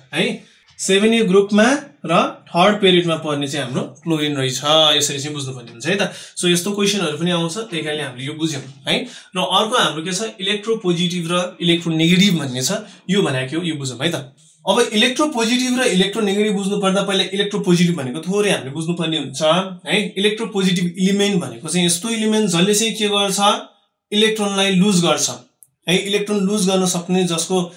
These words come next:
ability हुन्छ, capacity छ, त्यसलाई हामी के भन्छौँ, electropositive elements भनेर भन्छौँ है। जसलाई हामी के पनि भन्छौँ, यिनीहरू पछि गएर यिनीहरूले के पनि बनाउँछ, cations बनाउँछ। यिनीहरूलाई हामी cations पनि भन्न सक्छौँ। cations भनेको के बुझ्नु पर्यो, यिनीहरूमा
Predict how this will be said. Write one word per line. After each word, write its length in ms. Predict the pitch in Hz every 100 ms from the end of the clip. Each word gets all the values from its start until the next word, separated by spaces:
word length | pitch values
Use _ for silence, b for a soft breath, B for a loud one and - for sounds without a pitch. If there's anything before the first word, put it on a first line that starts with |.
| B -
ability 360 | 170 180 196 208
हुन्छ, 280 | 170 170 180 190 - _ -
capacity 480 | - 180 180 202 202
छ, 80 | 202 202
त्यसलाई 240 | 180 165
हामी 160 | 131 131
के 100 | 165
भन्छौँ, 260 | 156 160 185
electropositive 760 | 180 185 185 180 165 160 220 247 B B -
elements 440 | 196 185 175 170 127
भनेर 200 | 123 156
भन्छौँ 360 | 156 143 123 - _
है। 100 | 156 240 B B B 170
जसलाई 340 | 180 220 214
हामी 200 | 127 143
के 120 | 196
पनि 180 | 190 214
भन्छौँ, 380 | 175 165 196 262 294 -
यिनीहरू 240 | 190 180 180
पछि 240 | 190 196 220
गएर 240 | 208 208
यिनीहरूले 300 | 202 190 185
के 120 | 185 202
पनि 180 | 208
बनाउँछ, 340 | 202 196 190 180 247 b b _
cations 520 | 180 175 185 185 175
बनाउँछ। 260 | 160 143 139
यिनीहरूलाई 320 | 156 170 151
हामी 120 | 165
cations 520 | - 160 170 170 170
पनि 120 | 185 185
भन्न 180 | 160 139
सक्छौँ। 320 | 131 - 127 B B -
cations 480 | 180 185 190 180 131
भनेको 260 | 120 147
के 120 | - 180
बुझ्नु 260 | 170 175
पर्यो, 220 | 170 180 202
यिनीहरूमा 360 | 175 160 139